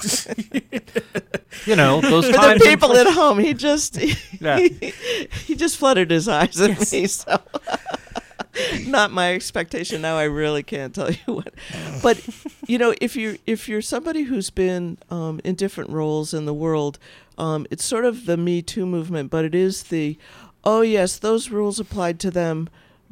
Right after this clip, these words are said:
Speaker 2: But, um, I'll give you an example from my past.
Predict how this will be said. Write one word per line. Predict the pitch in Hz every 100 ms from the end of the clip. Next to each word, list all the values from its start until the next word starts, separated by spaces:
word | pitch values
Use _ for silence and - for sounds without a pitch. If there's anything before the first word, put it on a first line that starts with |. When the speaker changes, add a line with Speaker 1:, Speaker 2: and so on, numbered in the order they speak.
| 160
Speaker 2:
But, | 175 160 - _ -
um, | 165 156 151 151 -
I'll | 185
give | 185
you | 180
an |
example | 160 175 170 156
from | - 156
my | 160 196
past. | 208 190 151 -